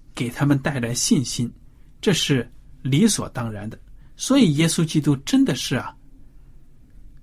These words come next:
毫不吝啬的把自己的爱呢，展现给那些亲密跟随他的人，对不对啊？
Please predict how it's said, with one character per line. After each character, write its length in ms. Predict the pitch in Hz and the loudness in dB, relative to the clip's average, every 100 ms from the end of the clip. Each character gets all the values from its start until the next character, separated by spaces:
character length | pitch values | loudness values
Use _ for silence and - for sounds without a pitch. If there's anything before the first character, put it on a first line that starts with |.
| - | -16
毫 280 | - 147 180 | -2 0 2
不 120 | 196 | 4
吝 240 | 202 180 | 6 6
啬 240 | 123 147 120 | 4 0 -2
的 140 | - - - - - - | -6 -18 -20 -20 -20 -8
把 160 | 123 123 | -8 -4
自 160 | 170 | -2
己 140 | 139 123 | -2 -2
的 80 | - | -2
爱 200 | 170 123 | 0 0
呢， 140 | 110 - | -2 -8
展 220 | - - 120 | -8 -6 -2
现 180 | 165 | 0
给 140 | 135 123 | 2 0
那 100 | 120 | -2
些 320 | - 120 113 - - | -2 -4 -6 -10 -14
亲 340 | - - 165 160 | -6 2 6 6
密 240 | 143 - - | 4 0 2
跟 160 | 151 | 2
随 160 | 135 113 | 2 -6
他 160 | - | -8
的 100 | - | -10
人， 160 | 107 - - | -10 -10 -4
对 100 | 131 | -4
不 80 | |
对 140 | 127 110 | -2 -6
啊？ 160 | 107 | -6